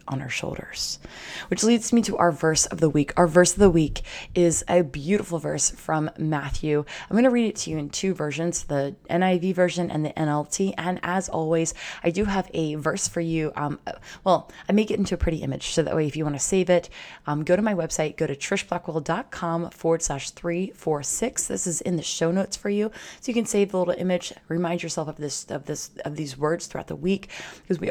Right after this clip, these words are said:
are told to meditate on what is true, what is right, what, and, and God's word. And God's word, you guys, will transform your heart.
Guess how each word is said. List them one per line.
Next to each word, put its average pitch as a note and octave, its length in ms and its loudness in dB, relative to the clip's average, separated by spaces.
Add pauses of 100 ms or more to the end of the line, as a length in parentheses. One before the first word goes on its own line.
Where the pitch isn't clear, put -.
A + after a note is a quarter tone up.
(100)
are F#3 180 4
told F3 240 -6
to D3 100 -10
meditate D#3 560 0
on D#3 200 0
what - 180 -8
is - 160 -6
true, - 340 -2
what - 200 -10
is - 260 -10
right, F#3+ 280 -2
what, E3 200 -2
and, D#3 160 -2
and F#3+ 260 -2
God's F3 360 0
word. F3 180 0
And D3+ 160 -2
God's C4 400 0
word, - 340 -2 (280)
you - 80 0
guys, E3+ 160 4
will D3+ 100 2
transform F3 800 0
your D3 200 -2
heart. - 440 -10